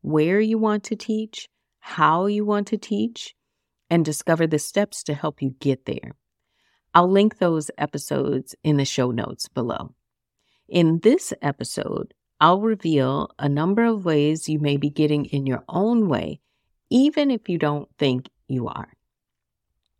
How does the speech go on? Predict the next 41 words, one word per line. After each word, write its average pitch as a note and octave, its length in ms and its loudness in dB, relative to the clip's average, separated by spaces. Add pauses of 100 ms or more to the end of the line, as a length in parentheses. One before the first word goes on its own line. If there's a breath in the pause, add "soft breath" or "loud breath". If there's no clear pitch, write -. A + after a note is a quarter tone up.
(600)
Here's C#4 260 6
the B3+ 100 4
thing. - 260 -4 (420)
Sometimes B3+ 520 4
you E3 240 2
are C#3+ 360 4
aware G#3 500 4
when F#3 260 2
you F#3 100 4
aren't F3 260 2
living F3+ 320 2
up F3 180 -2
to G#3 100 2
your F3 160 0
highest F3 440 0
potential, F#3 720 0
and D3 220 2
sometimes F#3 580 0
you D#3 120 2
don't C#3+ 340 0
even D#3 400 -2
realize D#3 720 -2
that A#2 200 0
you're C3 140 0
getting C3+ 420 0
in B2+ 160 -2
your B2 220 -4
own A#2+ 320 -2
way. - 280 -8 (840)
These F#3+ 380 4 (100)
roadblocks D#3+ 840 2
that C3+ 380 0
get F#3 200 4
in G3 140 2
the D#3+ 100 0
way F3 320 0
not D3+ 240 -2
only D#3+ 340 0
sabotage D3+ 800 -2
your C3+ 120 -4
progress, G3 840 -2